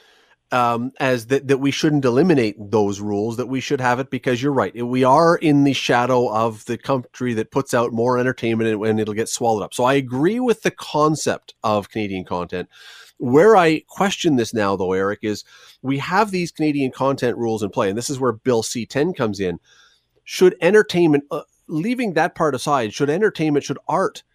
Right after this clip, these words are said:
not be a meritocracy? That, you know, if you want people to watch it, make it good. And we will give that Canadian content rule to say, "We're gonna put it out there to expose it to you."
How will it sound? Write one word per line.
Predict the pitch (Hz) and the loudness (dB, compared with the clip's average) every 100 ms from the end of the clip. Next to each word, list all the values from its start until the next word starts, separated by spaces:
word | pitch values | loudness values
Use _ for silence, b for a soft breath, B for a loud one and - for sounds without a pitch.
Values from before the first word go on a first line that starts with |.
| _ _ - | _ _ -4
not | 131 131 123 | 0 0 -2
be | 127 131 | -4 -2
a | |
meritocracy? | 110 117 123 110 - 170 - 104 - 87 | 0 0 0 -2 -2 -2 -2 -8 -8 -10
That, | 82 107 | -8 -8
you | 165 | -4
know, | 175 - | -4 -2
if | 151 180 | -4 -4
you | 175 | -4
want | 156 185 - | -2 -2 -2
people | 165 190 185 | -6 -6 -6
to | - | -4
watch | 151 143 170 - | -4 -2 -4 -4
it, | 120 - _ _ _ - | -6 -6 _ _ _ -2
make | 123 156 - | 2 2 0
it | 139 | -2
good. | 127 143 98 120 | 4 4 4 0
And | 120 | -2
we | 123 226 | -2 0
will | 226 | 0
give | 165 226 185 | 0 -6 -4
that | 160 151 | -4 -4
Canadian | - 156 160 147 | -4 -4 -2 -4
content | 147 156 156 127 | -2 -2 -2 -2
rule | 123 120 | -2 -4
to | 120 | -4
say, | - 117 b b - | -4 -4 b b -4
"We're | 135 208 | 0 2
gonna | 233 208 | 2 0
put | - 208 | 0 -2
it | 165 | 2
out | 160 - | 0 2
there | 135 120 | 0 0
to | 117 | -4
expose | - - 147 170 151 | -6 -4 0 0 -2
it | - | -8
to | - | -10
you." | 95 87 | -8 -8